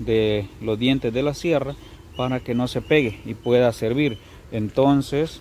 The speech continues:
luego venimos nosotros y corta-, y sacamos esto. Esto queda como si fuera un film, y inclusive sirve hasta para injertar, y damos unas seis, siete vueltas en la tubería, y al ser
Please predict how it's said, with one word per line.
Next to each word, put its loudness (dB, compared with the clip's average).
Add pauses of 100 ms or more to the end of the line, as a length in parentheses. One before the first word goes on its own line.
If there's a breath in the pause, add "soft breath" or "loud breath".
(160)
luego 0
venimos 0
nosotros -4
y -8
corta-, -2
y -2 (160)
sacamos 0
esto. 0
Esto -8
queda 0
como -2
si -12
fuera 0
un -4
film, -2 (540 loud breath)
y 2
inclusive 0
sirve -4 (220)
hasta -2
para -2
injertar, 0 (420 loud breath)
y -2
damos 2
unas -2 (160)
seis, 0
siete -2
vueltas 0
en -2
la 0
tubería, 0 (500 loud breath)
y 0
al 0
ser -2